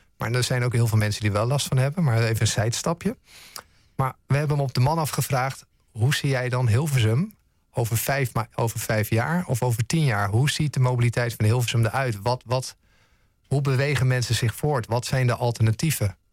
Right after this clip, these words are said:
Die zijn er niet, die had hij niet en dat wil hij ook niet doen. Het enige waar hij op zegt, "Betalen, betalen." Maar als je dus wel die transitie wil maken, dat betekent dat je een plan gaat maken, dat je de juiste mensen bij, aan tafel zet.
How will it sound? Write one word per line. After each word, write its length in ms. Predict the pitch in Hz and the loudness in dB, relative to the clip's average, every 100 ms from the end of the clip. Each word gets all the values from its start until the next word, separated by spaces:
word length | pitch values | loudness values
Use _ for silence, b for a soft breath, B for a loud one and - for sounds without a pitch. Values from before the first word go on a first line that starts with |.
| _ | _
Die 160 | - 120 | -2 0
zijn 460 | - 123 135 127 - | 0 -2 0 -2 0
er 120 | 110 | 2
niet, 280 | 104 101 - | 2 2 0
die 180 | 110 104 | 0 2
had 220 | 123 - | 0 0
hij 100 | 127 | 2
niet 200 | 123 117 | 2 2
en 120 | 117 | 0
dat 120 | 110 | 0
wil 160 | 110 135 | 2 0
hij 180 | 151 120 | 0 0
ook 140 | 117 | 0
niet 200 | 110 107 | 0 2
doen. 320 | 120 156 190 - | 2 2 0 -4
Het 120 | - | -2
enige 320 | 127 147 139 | 0 0 2
waar 80 | 120 | 0
hij 100 | 110 | 0
op 60 | |
zegt, 220 | - 135 - | 0 -2 -2
"Betalen, 600 | 110 - 120 131 151 120 | -6 -4 -2 0 0 0
betalen." 560 | 113 110 117 143 196 - B B B | -2 0 0 0 -2 -6 B B B
Maar 120 | 117 | -2
als 120 | 139 | 0
je 60 | 127 | 0
dus 140 | 113 | 2
wel 180 | 104 135 | 2 2
die 120 | 160 | 0
transitie 480 | 156 151 131 139 - | -2 -2 0 -2 -2
wil 120 | 120 110 | 0 0
maken, 440 | 104 110 117 165 | 0 0 -2 -2
dat 100 | 143 | -2
betekent 400 | 123 131 131 117 | -2 -2 0 0
dat 120 | 107 | 0
je 60 | - | 0
een 100 | - | 0
plan 220 | 123 139 | 0 0
gaat 180 | 170 147 | -2 -2
maken, 360 | 147 151 - | 0 -2 -2
dat 160 | 139 110 | -2 -2
je 80 | 113 | 0
de 100 | 107 | 2
juiste 400 | 113 147 143 131 | 2 0 0 0
mensen 320 | 117 107 110 | 2 0 -2
bij, 140 | 104 - | -4 0
aan 140 | 104 | 0
tafel 380 | - 104 117 143 | 0 -2 0 0
zet. 300 | 131 139 | 0 -2